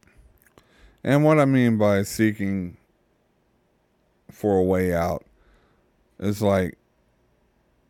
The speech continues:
what, how can I end this pain? How can I go on? Is there a life after this? Is,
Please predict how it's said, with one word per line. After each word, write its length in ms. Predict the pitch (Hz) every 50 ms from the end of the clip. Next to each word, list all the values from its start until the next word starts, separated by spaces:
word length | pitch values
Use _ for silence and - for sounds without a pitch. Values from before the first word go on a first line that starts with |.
| _ _ _ _ _ _ _ _ _ _ _ _ _ _ _ _ _ _ _ _ _ _ _ _ _ _ _ _ _ _ _ _ _ _ _ _ _ _ _
what, 320 | - 104 104 113 120 123 120 - _ _ _ - - - - _ _ _ _ _ _ _ _ _ - - - - - - _ _ _ _ - _ _
how 140 | - 117 120
can 260 | 117 - 120 117 120
I 400 | 117 107 104 101 98 98 92 - - - _ _
end 300 | - 107 110 113 110 101
this 240 | 98 92 92 - -
pain? 560 | - - 101 101 104 101 95 87 85 76 87
How 180 | 90 95 92 95
can 260 | - - 101 101 98
I 280 | 95 90 90 85 87 - - _ _ _ _ _ _ _ _ _ _ _ _ _ _ _ _ _ _ _ _ _ _ _ _ _ _ _ _ _ _ - 95 101 98
go 380 | 101 101 104 101 98 92 95
on? 440 | 98 101 95 90 87 87 98 101 - - _ _ _ _ _ _ _ _ _ _ _ _ _ _ _ _ _ _ _ _ _ _ _ _ _ _ _ _ _ _ _ _ _ _ - - - _ _ _ _ -
Is 220 | 98 104 104 101
there 200 | 110 107 104 98
a 60 | 92
life 420 | 90 90 92 98 95 95 87 - 85
after 360 | 85 87 92 - - - 60
this? 480 | 58 57 53 50 - - - - - _ _ _ _ _ _ _ -
Is, 260 | 71 80 90 98 82